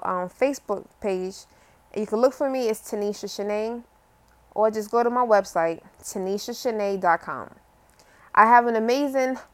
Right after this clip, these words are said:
lifestyle discovery masterclass that I do, and I have another one that is starting in two weeks.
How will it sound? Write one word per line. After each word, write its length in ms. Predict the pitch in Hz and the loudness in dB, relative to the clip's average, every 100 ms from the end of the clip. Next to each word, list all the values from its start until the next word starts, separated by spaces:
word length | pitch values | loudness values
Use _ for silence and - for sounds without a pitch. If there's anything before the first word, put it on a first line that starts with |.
| _ _ | _ _
lifestyle 500 | 208 220 240 247 233 | 4 4 4 4 4
discovery 600 | 220 208 - 214 220 214 | 2 -4 0 2 2 -4
masterclass 760 | 202 190 190 - 233 226 220 220 | -2 2 0 0 0 2 2 0
that 100 | 202 | 2
I 140 | 185 | 2
do, 420 | 185 220 233 262 269 _ _ _ _ - | 2 -4 -6 -6 -10 _ _ _ _ -4
and 120 | 202 | 0
I 40 | |
have 200 | 214 196 | 2 2
another 360 | 196 220 294 320 | 0 2 2 2
one 180 | 294 262 | 0 2
that 120 | 220 | 0
is 80 | 220 | 0
starting 340 | 233 214 208 | 0 0 0
in 120 | 185 | -6
two 360 | - - 254 240 | -8 -8 -6 -4
weeks. 520 | 220 196 143 - - | -6 -8 -10 -14 -20